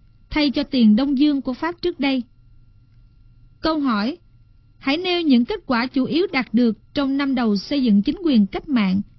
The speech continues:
giải quyết khó khăn của đất nước sau cách mạng tháng tám. Ba La Mã, đấu tranh chống ngoại xâm và nội phản, bảo vệ chính quyền cách mạng. Một nhỏ, kháng chiến chống thực dân Pháp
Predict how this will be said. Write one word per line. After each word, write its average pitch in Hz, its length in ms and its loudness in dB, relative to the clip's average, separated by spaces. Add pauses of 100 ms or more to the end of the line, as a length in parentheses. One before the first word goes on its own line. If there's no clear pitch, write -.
(320)
giải 262 180 0
quyết 381 240 -4
khó 370 160 -2
khăn 302 300 -6
của 262 140 -2
đất 320 200 -4
nước 349 240 -4
sau 269 220 -4
cách 339 180 -10
mạng 202 280 0
tháng 277 200 -6
tám. 262 360 -6 (1600)
Ba 320 160 2
La 320 120 -2
Mã, 247 340 -2 (640)
đấu 339 260 0
tranh 302 240 -2
chống 320 280 -2
ngoại 208 200 0
xâm 285 340 -4
và 247 100 0
nội 208 240 4
phản, 214 380 -2 (300)
bảo 240 220 0
vệ 226 180 2
chính 311 280 -2
quyền 247 220 4
cách 349 200 -4
mạng. 208 320 2 (1000)
Một 262 260 2
nhỏ, 254 400 2 (540)
kháng 349 240 -4
chiến 320 240 2 (140)
chống 311 240 -2
thực 226 200 0
dân 277 160 2
Pháp 320 260 -4